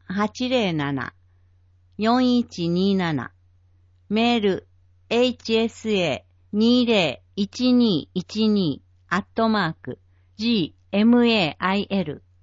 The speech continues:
ドットシーオーエム。二十四日から二十五日、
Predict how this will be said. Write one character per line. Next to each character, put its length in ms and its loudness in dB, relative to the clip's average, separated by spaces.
ド 140 0
ッ 80 -6
ト 280 -2
シ 380 -4
ー 40 -16
オ 240 0
ー 60 -4
エ 160 -2
ム。 160 -4
二 200 2
十 340 2
四 240 0
日 180 0
か 160 -4
ら 260 -4
二 240 0
十 260 -2
五 140 0
日、 460 -4